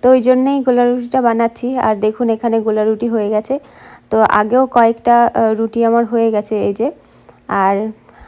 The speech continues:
আহ, দুটো প্যানে একসঙ্গে রুটি করছি যাতে আমার তাড়াতাড়ি হয়ে যায়। আর গোলা রুটি করতে গেলে কিন্তু, আহ, নর্মাল রুটির থেকে অনেকটা দেরি হয়ে যায়।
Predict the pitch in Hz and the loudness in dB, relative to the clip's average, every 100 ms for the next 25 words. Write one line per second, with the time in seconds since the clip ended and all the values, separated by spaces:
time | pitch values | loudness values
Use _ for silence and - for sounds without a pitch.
0 | - 214 202 202 196 240 233 254 226 226 | -16 -8 -4 -4 -4 -2 0 2 2 4
1 | 247 226 - 226 240 233 226 233 240 226 | 2 0 -2 0 0 0 -2 -2 -2 -2
2 | 214 202 208 214 233 269 262 196 196 202 | -2 -2 -2 -2 -2 0 0 0 0 -2
3 | 208 208 190 180 - - - - - 240 | -2 -2 -4 -4 -10 -18 -20 -4 2 2
4 | 226 247 247 247 269 254 247 - 262 254 | 4 2 2 0 -2 0 -2 -2 -2 0
5 | 254 254 254 247 269 269 - - _ 226 | 0 0 -4 -4 -6 -6 -12 -20 _ -4
6 | 220 220 233 240 254 240 240 247 - 254 | 0 2 2 2 0 -2 -4 -8 -4 -4
7 | 269 262 220 226 233 247 202 185 180 185 | -2 -2 0 0 -2 -2 0 0 -2 -4
8 | 165 - | -4 -6